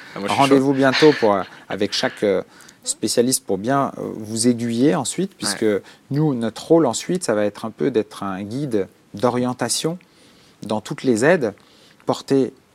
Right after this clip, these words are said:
Speaker 2: évidemment par le C N C, mais par d'autres acteurs aussi,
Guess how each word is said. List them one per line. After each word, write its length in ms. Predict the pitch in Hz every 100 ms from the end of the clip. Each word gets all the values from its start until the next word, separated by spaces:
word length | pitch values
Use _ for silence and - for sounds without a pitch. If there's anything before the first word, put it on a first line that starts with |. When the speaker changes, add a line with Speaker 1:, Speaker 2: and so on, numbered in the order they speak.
| _ _ _ _ _ -
Speaker 2:
évidemment 460 | 110 107 113 131
par 160 | 123 107
le 60 | 98
C 160 | 110
N 80 | 104
C, 240 | - 226 254 _ _ -
mais 100 | 101
par 240 | 104 -
d'autres 580 | 113 120 196 220 - 104
acteurs 420 | 104 - 165 160
aussi, 360 | 104 95 - 247